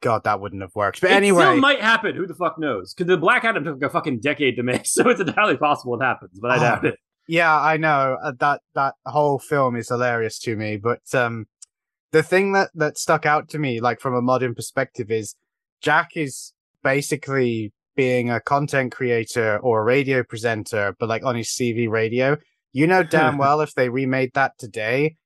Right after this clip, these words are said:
Speaker 1: he would be, like, a Twitch streamer or something, you know? They would,
Speaker 2: <laughs>
Speaker 1: they would totally modernize it, which would in turn ruin the whole point of his character.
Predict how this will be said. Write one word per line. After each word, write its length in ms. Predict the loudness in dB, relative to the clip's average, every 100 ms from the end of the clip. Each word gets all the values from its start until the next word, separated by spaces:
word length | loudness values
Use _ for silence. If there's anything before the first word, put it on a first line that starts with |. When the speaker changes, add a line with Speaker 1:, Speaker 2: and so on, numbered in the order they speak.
| _
Speaker 1:
he 160 | 0 2
would 140 | 4
be, 120 | 4
like, 180 | 4 0
a 60 | -8
Twitch 360 | 0 0 0
streamer 440 | -4 -2 0 0 0
or 100 | 0
something, 520 | -2 -4 -6 -8 -4
you 140 | -2
know? 260 | 0 0 -2 0
They 120 | 4
would, 220 | 4 4
Speaker 2:
<laughs> 100 | 0
Speaker 1:
they 140 | 2 2
would 200 | 2 -2
totally 680 | -2 2 4 2 -2 -2 0
modernize 680 | 2 2 0 -2 -2 -2
it, 140 | -4 -4
which 180 | -2 0
would 140 | 2
in 140 | 0
turn 380 | 0 0 0 -2 -8 _ _
ruin 300 | 2 4 4
the 120 | 4 4
whole 200 | 2 2
point 280 | 2 2
of 60 | -2
his 140 | -6
character. 640 | 0 2 2 0 -6 -6